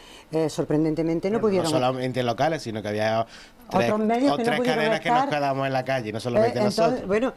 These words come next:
Speaker 1: pero, pues a mí eso me sorprendió, ¿no? Porque si se trataba de vender, eh,
Speaker 2: Onda Mezquita tampoco pudo entrar.
Speaker 1: eh, ent-, pues me sorprendió, ¿no? Porque si se trataba de vender nuestra mancomunidad,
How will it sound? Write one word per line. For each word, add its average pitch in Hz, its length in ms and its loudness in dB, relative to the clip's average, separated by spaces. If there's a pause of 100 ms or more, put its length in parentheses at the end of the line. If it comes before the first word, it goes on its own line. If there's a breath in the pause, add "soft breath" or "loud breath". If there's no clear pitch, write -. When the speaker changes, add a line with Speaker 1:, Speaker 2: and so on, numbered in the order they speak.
(160 loud breath)
Speaker 1:
pero, 196 240 2
pues 180 200 0
a 175 80 0
mí 175 160 2
eso 202 200 -4
me 220 120 2
sorprendió, 190 680 0
¿no? 254 200 0
Porque 151 560 -4 (260)
si 170 220 -6
se 170 140 0
trataba 190 520 0
de 147 180 -4
vender, 165 680 -2
eh, 151 220 -6
Speaker 2:
Onda 147 160 -6
Mezquita 131 340 -2
tampoco 117 440 -2
pudo 104 260 -2
entrar. 113 380 -4 (140)
Speaker 1:
eh, 208 200 2
ent-, 180 180 -4 (120)
pues 156 180 0
me 151 160 -2
sorprendió, 147 680 -2
¿no? 175 220 -4
Porque 131 840 -10
si - 160 -10
se 143 120 -10
trataba 143 340 -2
de 147 60 -2
vender 147 260 -2
nuestra 151 260 -6
mancomunidad, 170 760 0